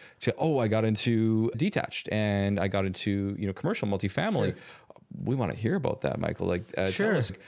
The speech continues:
Speaker 1: how, when you look, so after that first, w-, uh, if you can think back into that position, what were some of the things that you were looking for when you were picking up your few properties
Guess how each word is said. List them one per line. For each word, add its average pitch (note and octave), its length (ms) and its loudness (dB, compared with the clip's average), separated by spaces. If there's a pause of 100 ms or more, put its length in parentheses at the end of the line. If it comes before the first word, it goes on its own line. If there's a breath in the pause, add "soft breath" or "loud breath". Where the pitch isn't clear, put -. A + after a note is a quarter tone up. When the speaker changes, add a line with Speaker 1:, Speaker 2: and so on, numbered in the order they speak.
(140)
Speaker 1:
how, E3 560 2
when C3 240 4
you F3 180 4
look, C3+ 380 4
so G#2+ 340 2
after B2+ 520 2
that G#2+ 200 0
first, A2 220 0 (280 loud breath)
w-, A#2+ 120 0 (140)
uh, - 240 -2 (160)
if C3+ 160 0
you G3 80 2
can D#3 240 2
think C#3+ 260 0
back A2 260 2
into G2+ 180 2
that G2+ 180 2
position, G2+ 400 0 (260 loud breath)
what C3 300 2
were F#3 160 4
some C#3+ 340 2
of C#3+ 120 2
the B2+ 100 4
things G2+ 680 2
that G#2 200 0
you A2 180 2
were C3 160 2
looking A2 300 2
for G2+ 180 2
when F#2+ 140 2
you G#2+ 100 2
were C3+ 120 2
picking B2+ 220 0
up G#2+ 120 -2
your G2+ 80 2
few G#2+ 200 0
properties G2 560 0